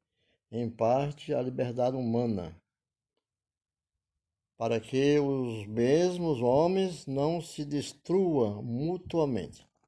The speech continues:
Foi a forma que, foi a forma, a estratégica que o homem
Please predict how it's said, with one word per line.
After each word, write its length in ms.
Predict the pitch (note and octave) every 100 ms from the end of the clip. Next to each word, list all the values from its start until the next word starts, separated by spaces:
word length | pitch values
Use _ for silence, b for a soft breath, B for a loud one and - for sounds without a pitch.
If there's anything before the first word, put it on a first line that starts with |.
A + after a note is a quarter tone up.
| _ _ _ b b b b _ _
Foi 240 | D3 F3
a 80 | F3+
forma 460 | - F3 F#3+ F#3+
que, 200 | - - -
foi 240 | - F3
a 80 | D3+
forma, 600 | - D3+ G#3 D3+ G#2+ - -
a 600 | B2 A#2 A2 G#2+ G#2 - _ _ _ _ _ _ _ _ _ _ - _ _ _
estratégica 720 | - - A2+ G#2 D3 C#3 G#2+ G#2+
que 140 | -
o 100 | B2
homem 440 | A#2+ C#3+ E3+ E3